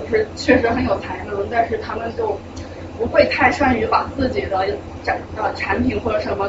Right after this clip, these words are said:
推向市场，或者说推向他们的 potential employer。所以我们就想建立一个这样的东西，然后试着帮他们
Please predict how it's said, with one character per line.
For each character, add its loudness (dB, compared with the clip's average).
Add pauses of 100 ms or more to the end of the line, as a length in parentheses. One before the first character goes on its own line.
推 -2
向 -2
市 2
场， -2
或 -2
者 -2 (100)
说 0
推 -2
向 0 (320)
他 -2
们 0
的 4
potential -2
employer。 0 (500)
所 4
以 6
我 4
们 -2
就 6
想 0
建 2
立 0
一 -4
个 -2
这 -2
样 0
的 -4
东 -6
西， -10
然 0
后 -4
试 -4
着 4
帮 6
他 4
们 -2